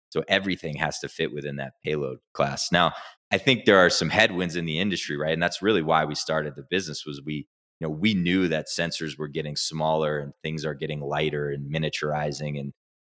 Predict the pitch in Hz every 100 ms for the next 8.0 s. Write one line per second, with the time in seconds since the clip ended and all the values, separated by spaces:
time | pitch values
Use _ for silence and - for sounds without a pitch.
0 | - 80 85 82 92 92 85 78 76 71
1 | - 87 80 67 69 69 71 67 82 78
2 | 78 - - 78 - 78 76 71 - 78
3 | 69 76 76 71 71 - 76 71 - 80
4 | 85 80 69 71 69 69 _ - 69 80
5 | 80 82 - 73 - 73 - 78 - 73
6 | 69 71 - 71 67 _ _ _ - 208
7 | - - 73 71 69 67 71 71 69 71